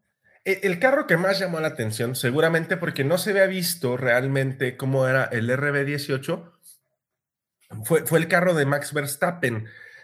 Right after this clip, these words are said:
Tenemos una configuración muy, muy complicada en el tema aerodinámico. Más adelante vamos a tratar de, de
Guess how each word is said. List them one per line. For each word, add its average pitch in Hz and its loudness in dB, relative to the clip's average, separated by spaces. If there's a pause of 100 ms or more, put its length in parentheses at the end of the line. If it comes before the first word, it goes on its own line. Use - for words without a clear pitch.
(140)
Tenemos 202 0
una 262 4
configuración 175 -2
muy, 208 0
muy 208 0
complicada 156 0 (180)
en 123 -4
el 117 -6
tema 139 0
aerodinámico. 127 -2
Más 135 -4
adelante 127 -2
vamos 131 -4
a 131 -4
tratar 117 -4
de, 127 -2
de 107 -4